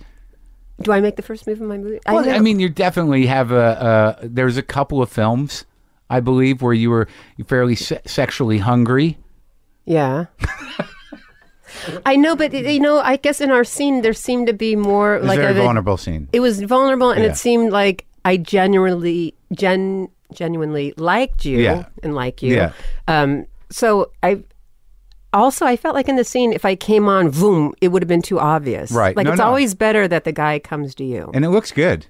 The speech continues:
Speaker 2: the scene.
Speaker 1: Did it look good? I
Speaker 2: Yeah,
Speaker 1: haven't seen it.
Speaker 2: because it was awkward.
Speaker 1: Yeah.
Speaker 2: Like, and that was the way it was supposed to be, kind of.
Speaker 1: See, I had, I had in the back of my head, too, I thought, "Oh, I'm gonna turn this part into, like, a regular, 'cause I'm sure it's gonna go, so I, I'm gonna come back as your girlfriend and
Speaker 2: Uh-huh.
Speaker 1: leave."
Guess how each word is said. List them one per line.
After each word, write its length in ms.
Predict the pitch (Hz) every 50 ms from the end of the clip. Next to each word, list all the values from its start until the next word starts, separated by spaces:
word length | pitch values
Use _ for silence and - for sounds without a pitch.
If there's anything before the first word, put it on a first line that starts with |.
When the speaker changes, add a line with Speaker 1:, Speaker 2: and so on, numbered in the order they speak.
| _ _
Speaker 2:
the 100 | - 101
scene. 260 | 90 - 104 87 80
Speaker 1:
Did 180 | 78 - 220 220
it 60 | 240 240
look 160 | 226 233 -
good? 240 | 262 285 349 381 359
I 80 | 208 226
Speaker 2:
Yeah, 60 | 247
Speaker 1:
haven't 0 |
seen 80 | 247
it. 20 | 196 170 165
Speaker 2:
because 280 | 277 233 165 165 151 160
it 60 | 160
was 160 | 151 156 147
awkward. 420 | 160 165 160 - - 90 76 71 - _ _ - - - _ _ - _ _ _ _ _ _
Speaker 1:
Yeah. 200 | - 165 123 - - - - -
Speaker 2:
Like, 240 | 123 123 123 113
and 140 | - 123 120
that 160 | 120 123 123
was 140 | 123 123 110
the 40 | 123
way 140 | 123 120 117
it 20 |
was 160 | 113 110 107
supposed 320 | - 113 - 123 123 120 -
to 60 | -
be, 120 | 87 87
kind 280 | 80 - 87 80 78 76
of. 60 | 73 -
Speaker 1:
See, 40 | 277
I 100 | 294 285
had, 180 | 262 302 294
I 220 | 294 - - 233 247
had 320 | 247 269 277 285 294 269 -
in 120 | - 226
the 80 | 233 226
back 320 | 185 226 220 226 233 -
of 80 | 247 233
my 80 | 214 214
head, 240 | 208 240 226 220 220
too, 240 | - - 302 269 196
I 140 | - 175
thought, 320 | 175 - 196 185 180 180 - -
"Oh, 180 | 226 254 247 208
I'm 140 | - 185 190
gonna 140 | 202 208 202
turn 220 | 196 - 214 202
this 140 | 196 185 175
part 300 | - - 190 175 170 -
into, 220 | 175 170 - - 165 165
like, 180 | 160 147 147 -
a 80 | 156 151
regular, 640 | 151 180 208 220 202 156 131 117 101 123 139 - _ _ _
'cause 100 | - 165
I'm 100 | 160 156
sure 200 | - - 180 165
it's 120 | 147 -
gonna 200 | - 160 151 143
go, 180 | 131 147 143 147
so 160 | 139 - 170
I, 80 | 156 156
I'm 100 | 156 151
gonna 140 | 156 160 156
come 160 | - 160 151
back 240 | 151 143 139 - -
as 100 | 156 139
your 140 | - -
girlfriend 560 | 147 - 185 196 190 - - - 147 - 143 147
and 60 | 165 -
Speaker 2:
Uh-huh. 80 | - -
Speaker 1:
leave." 260 | 160 165 165 160 160